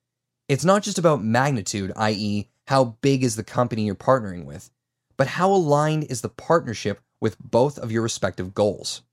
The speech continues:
If you're raising funding, don't just solve for deal terms, maximum valuation, minimum dilution, et cetera, but figure out which investor is the best aligned with the kind of business you're trying to build.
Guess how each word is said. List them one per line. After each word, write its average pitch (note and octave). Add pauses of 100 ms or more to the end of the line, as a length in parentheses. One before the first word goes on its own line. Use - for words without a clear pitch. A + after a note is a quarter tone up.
(440)
If C#3+
you're D3+
raising F#3+
funding, G#2 (340)
don't E3+
just A3+
solve C#3+
for B2+
deal A#2+
terms, F2
maximum G#2+
valuation, B2+ (200)
minimum A#2
dilution, C#3
et G#2
cetera, G#2 (360)
but C#3+
figure A3+
out G3+
which D3
investor C3
is A2
the G2+
best D#3
aligned A2+
with G#2+
the A2
kind F3
of C3
business A#2+
you're A2
trying A2+
to -
build. G2